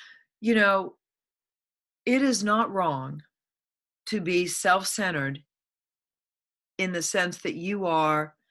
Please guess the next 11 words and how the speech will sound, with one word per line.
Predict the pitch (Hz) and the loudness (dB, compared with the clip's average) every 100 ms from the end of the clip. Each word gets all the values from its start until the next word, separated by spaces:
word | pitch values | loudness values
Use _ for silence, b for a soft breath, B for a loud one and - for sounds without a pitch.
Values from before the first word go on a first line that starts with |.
| _ - | _ -10
determined | 156 - - 233 226 165 135 131 143 _ _ _ _ _ - | -6 -4 2 4 4 0 -2 -6 -12 _ _ _ _ _ -8
to | 151 | -6
care | - 180 170 | -2 0 0
for | 170 | 0
you. | 165 147 101 - _ _ _ _ _ _ _ _ _ _ _ b b - | -2 -2 -4 -12 _ _ _ _ _ _ _ _ _ _ _ b b -10
Because | 170 196 170 | -8 -8 -6
unless | 170 196 208 | -2 -2 -2
you | 208 | -8
care | - 175 | -4 -4
for | 170 190 | -4 -6
you, | 180 156 139 135 | -2 0 0 -4